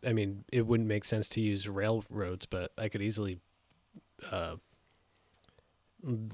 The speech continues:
live in a fucking R V <laughs> and just, like, travel around and find various places to stay. 'Cause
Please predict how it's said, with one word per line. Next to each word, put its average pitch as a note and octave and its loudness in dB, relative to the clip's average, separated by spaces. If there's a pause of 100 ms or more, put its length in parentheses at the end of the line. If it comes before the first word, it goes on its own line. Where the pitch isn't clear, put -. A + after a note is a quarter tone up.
(140)
live G#2+ 2
in G#2 0
a F#2+ 0
fucking G#2+ -2
R G2 -2
V F#2 -6
<laughs> F2+ -2
and B2 8
just, - 2
like, G#2 2
travel G2 0
around G2 0
and F#2+ -4
find F#2+ -4
various F2+ -2
places - -4
to - -6
stay. - -2 (920)
'Cause F#2 -4